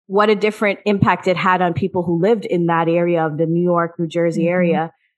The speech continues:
Speaker 1: and then how it progressed throughout the entire U S, it was traumatic. I mean, we stayed, I remember our parents let us, we stayed home for two weeks straight. My dad went to the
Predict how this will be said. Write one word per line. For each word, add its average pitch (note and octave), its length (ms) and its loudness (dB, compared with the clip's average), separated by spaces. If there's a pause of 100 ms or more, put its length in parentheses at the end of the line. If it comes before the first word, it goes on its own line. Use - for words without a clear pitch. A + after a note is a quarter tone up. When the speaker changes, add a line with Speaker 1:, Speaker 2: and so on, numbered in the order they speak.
(200)
Speaker 1:
and G3+ 200 2
then F3+ 340 0 (240)
how G3+ 380 2
it F#3 120 0 (560)
progressed E3+ 440 -2
throughout E3 360 0 (100)
the E3+ 120 -4
entire E3+ 500 -2
U D#3+ 300 0
S, D#3+ 400 -2 (560)
it A3+ 160 -4
was A#4 200 2
traumatic. G3+ 640 0
I F3 80 2
mean, F3 220 0 (240)
we A3+ 100 -2
stayed, D#4 260 0
I B3+ 80 4
remember B3+ 300 2
our G3+ 180 4
parents A#3 380 -4 (140)
let F3+ 220 0
us, G3 200 -4
we G3+ 80 -4
stayed A#3 280 -2
home A#3 180 0
for - 160 -4
two - 180 -12
weeks G3+ 220 -6
straight. G3+ 240 -4
My E3+ 140 -2
dad F3 320 0
went E3 220 -2
to F3+ 120 -2
the D#3+ 280 -2